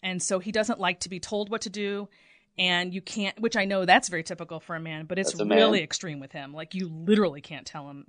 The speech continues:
Speaker 1: the slightest thing. And of course, my way coming into the relationship was very much
Speaker 2: <laughs>
Speaker 1: telling people what to do. That's, that's what I was, I was
Speaker 2: <laughs> I see
Speaker 1: raised
Speaker 2: that.
Speaker 1: to do that. That's just who I am and how I am. So
Speaker 2: I
Speaker 1: it,
Speaker 2: see that.
Speaker 1: and w-, it took us, you know, a long time to, like, calibrate that, to use your word,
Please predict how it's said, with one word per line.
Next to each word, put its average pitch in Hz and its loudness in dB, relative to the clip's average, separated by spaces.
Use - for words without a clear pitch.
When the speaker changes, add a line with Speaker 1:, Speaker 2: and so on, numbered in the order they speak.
Speaker 1:
the 175 -12
slightest 160 -4
thing. 143 -12
And 196 -2
of 190 -8
course, 233 4
my 233 6
way 180 2
coming 190 2
into 202 0
the 170 -2
relationship 165 -6
was 196 -2
very 196 4
much 196 2
Speaker 2:
<laughs> - -14
Speaker 1:
telling 403 10
people 254 8
what - 4
to 240 8
do. 185 0
That's, 196 6
that's - 10
what 196 12
I 214 8
was, 175 10
I 190 8
was 214 8
Speaker 2:
<laughs> - 6
I - -
see 156 2
Speaker 1:
raised 240 8
Speaker 2:
that. - 8
Speaker 1:
to 349 8
do 294 2
that. 269 8
That's 262 6
just 247 -2
who 214 2
I 226 10
am 285 8
and 320 2
how 427 0
I 392 2
am. 170 2
So 180 2
Speaker 2:
I - 2
Speaker 1:
it, 185 -2
Speaker 2:
see - 0
that. 147 8
Speaker 1:
and 214 8
w-, 196 0
it 226 4
took 233 0
us, 196 0
you 214 4
know, 165 0
a - -2
long 180 -2
time 302 2
to, 214 4
like, 160 -4
calibrate 185 6
that, 143 -2
to 185 -10
use 160 -8
your 165 -6
word, 151 -8